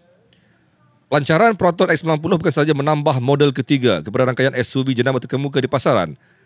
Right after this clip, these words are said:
tetapi ia juga merupakan tawaran kenderaan tenaga baharu atau N E V syarikat. Model baharu itu dijana dengan enjin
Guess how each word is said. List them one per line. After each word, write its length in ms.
tetapi 320
ia 160
juga 160
merupakan 400
tawaran 240
kenderaan 400
tenaga 320
baharu 400
atau 240
N 240
E 160
V 320
syarikat. 480
Model 320
baharu 240
itu 160
dijana 320
dengan 160
enjin 320